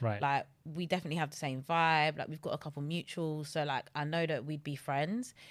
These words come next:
Speaker 2: It just happens to be that I went in and tried to take her man or
Speaker 1: Mm.
Speaker 2: whatever. Um,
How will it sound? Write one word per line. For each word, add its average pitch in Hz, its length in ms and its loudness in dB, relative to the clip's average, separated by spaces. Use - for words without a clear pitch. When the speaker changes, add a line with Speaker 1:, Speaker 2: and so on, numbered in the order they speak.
Speaker 2:
It 160 100 2
just 165 160 0
happens 165 340 0
to 160 120 -4
be 160 180 -2
that 143 180 0
I 139 380 0
went 143 240 -2
in 143 140 0
and 131 300 -4
tried 147 180 -2
to - 80 -10
take 143 160 0
her 131 120 -2
man 147 200 0
or 139 60 2
Speaker 1:
Mm. 127 100 6
Speaker 2:
whatever. 110 420 2
Um, 139 380 2